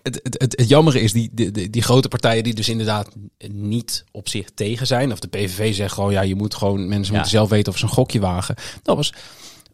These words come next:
Speaker 1: ik, het is ook totaal niet mijn partij. Maar het is wel de enige waarvan ik dacht van, "Ja, maar j-, jij snapt het." Zij zegt, zij zegt, eh, Vondeling was het volgens mij,
Speaker 2: Ja.
Speaker 1: eh, heet ze. Die, die zegt wel, "Ja, maar Bikke, je, je doet alsof,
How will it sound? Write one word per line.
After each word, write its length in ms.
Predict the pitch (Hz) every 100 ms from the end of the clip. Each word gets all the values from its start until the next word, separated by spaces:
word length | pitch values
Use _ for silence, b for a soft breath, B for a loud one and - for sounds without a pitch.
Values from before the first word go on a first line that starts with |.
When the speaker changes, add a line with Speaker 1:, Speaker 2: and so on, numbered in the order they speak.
| -
Speaker 1:
ik, 240 | 139 -
het 160 | 143 143
is 140 | 139
ook 220 | 147 - -
totaal 280 | - - 135
niet 220 | 127 143
mijn 160 | 139 127
partij. 220 | 120 147
Maar 160 | 120 127
het 20 |
is 140 | -
wel 100 | 175
de 60 | 185
enige 240 | 202 196
waarvan 240 | 160 160 151
ik 100 | 143
dacht 160 | 143
van, 100 | -
"Ja, 60 | 156
maar 80 | 165
j-, 260 | - 113 _ _ _ _ _ b b
jij 200 | - 240
snapt 360 | - 330 392 -
het." 320 | - - -
Zij 220 | - 214 214
zegt, 280 | 233 226 -
zij 140 | 196
zegt, 360 | 214 196 165 147
eh, 160 | 131 135 143
Vondeling 440 | - 208 196 185
was 120 | 175 180
het 100 | -
volgens 220 | 180 185
mij, 120 | 180
Speaker 2:
Ja. 140 | 180 175
Speaker 1:
eh, 0 |
heet 280 | 175 180 -
ze. 120 | 175 B B B B
Die, 180 | 185 160
die 100 | 165
zegt 180 | 185
wel, 100 | 165
"Ja, 60 | 165
maar 140 | 156 - _ _ _ _ _ _ _ _ _ _
Bikke, 340 | 147 196 175
je, 200 | 160 160 135
je 160 | 147
doet 220 | 151 208 151
alsof, 300 | 156 160